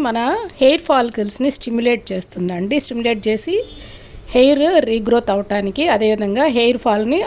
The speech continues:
అరికడుతుంది. అదేవిధంగా వేపాకు దురదలు తగ్గించడానికి, అదేవిధంగా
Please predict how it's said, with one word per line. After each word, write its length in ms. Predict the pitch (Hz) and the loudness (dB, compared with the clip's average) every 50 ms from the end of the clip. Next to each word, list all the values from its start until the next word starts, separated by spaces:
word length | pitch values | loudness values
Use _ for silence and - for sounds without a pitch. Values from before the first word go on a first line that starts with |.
| - 226 | 0 -2
అరికడుతుంది. 500 | 202 - - 170 165 - - 175 190 202 196 | -2 -2 -4 -8 -8 -6 -8 -4 -2 -2 0
అదేవిధంగా 360 | 214 220 220 226 277 294 254 214 214 | 2 0 0 0 0 0 2 2 4
వేపాకు 520 | 220 240 233 - 214 170 170 - 170 190 - - - 202 208 | 2 2 2 2 0 0 -2 -8 -14 -16 -16 -12 -6 -2 0
దురదలు 280 | 214 220 220 214 214 185 160 | 2 2 2 2 2 0 -4
తగ్గించడానికి, 720 | 165 165 170 165 - - - 190 170 160 156 151 - 180 214 | -4 -6 -6 -4 -4 -4 -4 -6 -8 -8 -10 -10 -6 -4 -2
అదేవిధంగా 560 | 214 226 233 226 226 214 214 214 226 254 330 | 0 2 2 2 2 2 0 0 0 0 0